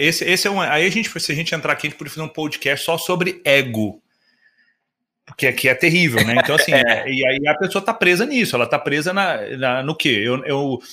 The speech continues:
Speaker 1: eu não vou começar a falar sobre alguma coisa, eu não vou começar a empreender, eu não vou colo-, só começar a colocar minha cara na internet, fazer um stories, fazer um vídeo pro YouTube, porque vai que eu faço isso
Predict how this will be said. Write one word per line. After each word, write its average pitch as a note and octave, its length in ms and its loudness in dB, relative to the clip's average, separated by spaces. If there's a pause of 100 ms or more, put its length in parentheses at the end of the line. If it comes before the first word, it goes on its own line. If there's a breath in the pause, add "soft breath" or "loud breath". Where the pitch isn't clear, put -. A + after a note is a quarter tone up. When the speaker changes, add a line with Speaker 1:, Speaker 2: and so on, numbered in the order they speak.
(300 loud breath)
Speaker 1:
eu B2+ 80 -4
não C#3+ 140 -2
vou F#3+ 200 2
começar F3+ 400 2
a D#3+ 60 4
falar D#3 420 4
sobre D#3+ 220 -2
alguma D3 300 -2
coisa, C#3+ 340 0
eu A#2+ 80 0
não B2 140 -4
vou D#3+ 180 -2
começar D#3 340 -4
a D3+ 60 -2
empreender, C#3+ 680 0
eu B2 80 0
não A#2 120 -2
vou D3 120 0
colo-, D3+ 240 -2
só C3 200 -4
começar C#3+ 320 -8
a - 20 -4
colocar C#3 220 -4
minha C3+ 100 0
cara C#3+ 260 0
na C#3 100 0
internet, C#3 540 2
fazer B2+ 200 0
um C3+ 100 -2
stories, C#3+ 480 2
fazer B2 160 -4
um B2+ 100 -2
vídeo C3 200 -2
pro C#3+ 100 -2
YouTube, G3+ 560 0 (680 loud breath)
porque G#3+ 880 4 (680)
vai F3+ 360 2
que - 80 -2
eu A#3 80 0
faço F#3 400 0
isso G3+ 440 -4